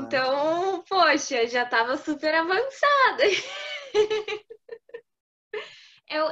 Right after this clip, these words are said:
é, na minha opinião, é uma questão cultural também muito ligada à forma como a gente faz a construção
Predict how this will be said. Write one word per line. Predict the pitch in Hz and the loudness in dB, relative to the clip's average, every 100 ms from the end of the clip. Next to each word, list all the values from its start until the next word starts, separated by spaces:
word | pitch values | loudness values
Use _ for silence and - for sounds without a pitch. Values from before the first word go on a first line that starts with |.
| - | -4
é, | - 302 | -6 -4
na | 311 339 | -4 -4
minha | 311 320 403 | -6 -8 -8
opinião, | 415 381 339 277 277 311 | -10 -10 -6 -4 -4 -4
é | 294 | -4
uma | 294 302 294 | -2 -2 -2
questão | 285 302 - 269 277 | -2 -8 -6 -8 -6
cultural | 330 330 320 269 240 254 269 | -4 -4 -2 0 0 0 -4
também | 311 277 277 | -8 -8 -8
muito | 269 269 330 | -8 -8 -8
ligada | 302 269 254 254 285 - | -6 -2 -2 0 -2 -2
à | 269 | -4
forma | - - 269 440 427 | -4 0 2 2 -2
como | 339 302 | -4 -4
a | 294 | -4
gente | 294 294 - | -6 -10 -2
faz | 262 254 254 | 0 0 -2
a | 285 | -8
construção | 269 269 277 269 - 233 226 240 | -8 -12 -14 -16 -8 -4 -4 -6